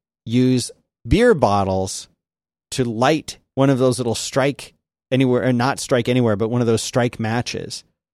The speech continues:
Well, this is, this is what Brian Brushwood does. He, he runs Scam School, and he has people come and try and do these crazy tricks, and then he shows you the secret.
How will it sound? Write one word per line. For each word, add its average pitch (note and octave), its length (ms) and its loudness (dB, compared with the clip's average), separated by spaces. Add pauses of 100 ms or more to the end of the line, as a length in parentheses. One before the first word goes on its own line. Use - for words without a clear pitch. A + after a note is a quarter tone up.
(260)
Well, D3 80 2
this F#3+ 180 0
is, E3 140 -10
this F3 180 -2
is F3 80 -6
what C3 140 0
Brian B2+ 240 0
Brushwood B2 360 0
does. F#3+ 340 0
He, A2+ 200 -4
he A#2 180 -4
runs A2 320 -2
Scam A#2 280 -2
School, B2 440 -2 (720)
and A#2+ 460 0
he B2+ 180 0
has A2 360 -2
people A#2 300 -2
come A#2+ 260 -2
and G#2 100 -4
try A#2 240 -2
and G#2 260 -4
do B2+ 160 2
these A2 240 -4
crazy A2+ 440 -2
tricks, - 420 -4
and G#2+ 80 -6
then G2+ 100 -4
he F#2 80 -8
shows G#2+ 320 -2
you G2+ 60 -4
the F#2+ 120 -8
secret. A2 480 -6